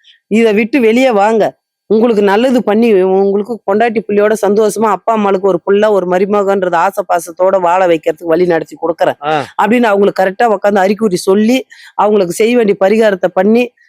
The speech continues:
Speaker 1: கரெக்டா அவங்களுக்கு கல்யாணம் பண்ணி விட்டுருக்கேன்.
Speaker 2: இப்ப
Speaker 1: முடிச்சு கொடுத்துக்கிறேன்.
Speaker 2: அந்த மாதிரி முடியுமா?
Speaker 1: முடியும்.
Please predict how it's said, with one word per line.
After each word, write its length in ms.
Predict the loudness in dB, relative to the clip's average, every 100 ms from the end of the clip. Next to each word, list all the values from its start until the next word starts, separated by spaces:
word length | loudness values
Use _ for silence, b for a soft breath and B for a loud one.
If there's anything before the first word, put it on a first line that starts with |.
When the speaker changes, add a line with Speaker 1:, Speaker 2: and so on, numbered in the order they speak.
| b -2
Speaker 1:
கரெக்டா 260 | -2 0
அவங்களுக்கு 260 | 0 2 0
கல்யாணம் 340 | 0 0 2
பண்ணி 200 | 0 0
விட்டுருக்கேன். 540 | -2 -4 -8 -10 -20 _ _ _ _ _ _ _ _ _ _ _
Speaker 2:
இப்ப 440 | -6 0 0 2 2
Speaker 1:
முடிச்சு 320 | 0 0 -4
கொடுத்துக்கிறேன். 220 | -6 -4
Speaker 2:
அந்த 180 | 0 0
மாதிரி 160 | 0
முடியுமா? 340 | 0 0 2 0
Speaker 1:
முடியும். 460 | 0 2 0 -2